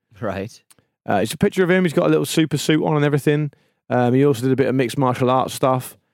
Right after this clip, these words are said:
Speaker 2: Um, he fought his older brother
Speaker 1: <laughs>
Speaker 2: in a, in a catchweight fight.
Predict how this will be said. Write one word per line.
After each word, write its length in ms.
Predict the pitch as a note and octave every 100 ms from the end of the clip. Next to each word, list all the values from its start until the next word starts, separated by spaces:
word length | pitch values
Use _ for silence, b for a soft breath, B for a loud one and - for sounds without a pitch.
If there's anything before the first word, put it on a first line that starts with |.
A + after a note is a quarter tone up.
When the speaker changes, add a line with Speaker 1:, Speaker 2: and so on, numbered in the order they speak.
| _ _
Speaker 2:
Um, 600 | G#2 G#2+ G#2+ G#2+ G#2+ G#2 -
he 80 | B2
fought 300 | - C#3 B2
his 100 | A#2+
older 240 | B2+ C3
brother 420 | A2 C3 B2+ C3+ B2+ - _ B2+
Speaker 1:
<laughs> 280 | - - A#2
Speaker 2:
in 120 | A#2+
a, 60 | A2 _ _ -
in 140 | A2
a 100 | G#2+ _ -
catchweight 560 | - C3+ - C3 B2 -
fight. 420 | B2+ A#2+ B2